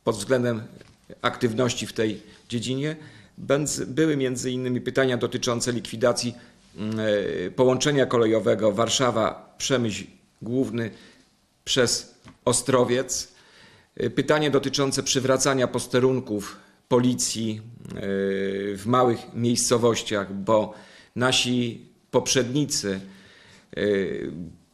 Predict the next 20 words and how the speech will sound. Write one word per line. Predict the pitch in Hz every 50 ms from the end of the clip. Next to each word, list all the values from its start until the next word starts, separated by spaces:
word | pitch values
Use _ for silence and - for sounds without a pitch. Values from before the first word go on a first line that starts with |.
| _ _ _ _ _ _ -
prowadząc | 123 127 127 123 135 143 - 135 135 123 120 - -
taką | 135 127 127 127 123 120
działalność | 123 127 123 135 139 135 135 127 120 -
polegającą | - 127 123 127 123 113 123 127 131 127 127 131 123
na | 127 123 123
zwijaniu | 104 107 107 131 131 147 147 151 147 135 117 110 98 - -
instytucji | 117 120 113 - - 117 - 131 123 - - 123 107
państwowych | - 117 113 110 - - - - 120 110 95 101 98 95 98
w |
bardzo | 90 127 135 147 147 123 127 120
wielu | 110 123 123 123 120
miejscowościach | 120 117 110 101 - - 117 113 120 127 120 - - - 117 107 104 - - - - - - - - -
województwa | 101 113 123 127 127 123 139 135 - - 139
świętokrzyskiego | 127 - 143 131 127 131 131 - - 135 127 - 135 131 123 135 135
również | 135 151 156 135 110 92 92 92 95 - - - -
takie | - 117 117 - - 117 117 110 104 - - - -
posterunki | - 120 - - 123 120 123 123 123 123 120 123 123
i |
komisariaty | 123 123 117 117 117 113 92 - - 117 113 120 120 117 113 - 117 107 98 - - - - - - -
likwidowali, | 110 110 - - - 104 127 120 113 123 120 117 107 110 104 90